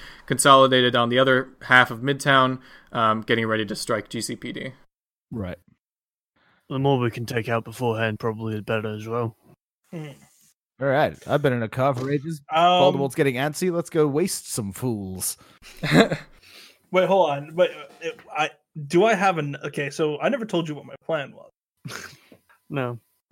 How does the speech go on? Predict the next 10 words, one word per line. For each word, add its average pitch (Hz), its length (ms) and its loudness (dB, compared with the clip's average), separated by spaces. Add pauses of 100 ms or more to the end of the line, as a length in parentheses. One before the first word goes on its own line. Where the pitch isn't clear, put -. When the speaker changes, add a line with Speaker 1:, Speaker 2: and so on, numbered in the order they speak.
Speaker 1:
Nope. 196 320 0 (580)
Speaker 4:
No. 165 280 -4 (360)
Okay, 147 300 0
so 165 300 4
my 175 180 2
plan 185 340 -2
was 160 180 -6
to 156 100 -6
flood, 147 580 -8
like, 127 460 -14